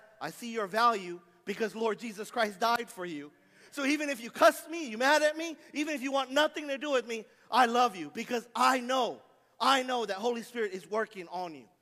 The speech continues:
I know that God is trying to wake you up. I know that the day will come when you will say, 'Okay, Lord, I'm done with all of this.'" Amen? Say it with me, exchange.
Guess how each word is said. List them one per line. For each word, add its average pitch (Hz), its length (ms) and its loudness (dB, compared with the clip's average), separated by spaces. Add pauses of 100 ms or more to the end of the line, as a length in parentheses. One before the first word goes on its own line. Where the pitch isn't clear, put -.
(260)
I 262 180 6
know 277 180 0
that 214 200 0
God 240 260 6
is 214 120 -6
trying 247 320 0
to 208 40 -8
wake 240 340 -2
you 254 160 -6
up. 185 200 -2 (360)
I 277 120 6
know 294 200 2
that 226 200 -2
the 220 80 0
day 262 240 4
will 269 240 -4
come 277 280 0
when 240 120 -6
you 247 100 -8
will 233 100 -2
say, 226 300 -2 (220)
'Okay, 220 300 0
Lord, 202 260 -4
I'm 185 120 -6
done 196 220 -6
with 180 160 -10
all 165 180 -4
of 123 120 -14
this.'" - 320 -20 (480)
Amen? 247 440 0 (580)
Say 254 180 4
it 247 80 4
with 247 120 -2
me, 247 80 -8
exchange. 202 560 -4